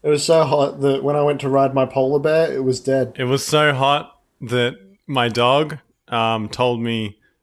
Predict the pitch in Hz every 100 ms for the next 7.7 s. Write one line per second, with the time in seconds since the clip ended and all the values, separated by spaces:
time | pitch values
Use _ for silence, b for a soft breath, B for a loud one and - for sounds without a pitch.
0 | - 107 107 107 107 104 - 104 95 95
1 | 90 - 107 101 92 98 - _ _ 104
2 | 92 90 90 90 101 98 - 95 92 92
3 | 90 92 - - 98 87 95 87 87 85
4 | 92 85 82 80 80 85 _ _ _ 139
5 | 143 180 185 180 165 165 151 - 180 160
6 | 151 143 139 139 131 131 139 139 127 117
7 | - 131 131 160 175 220 214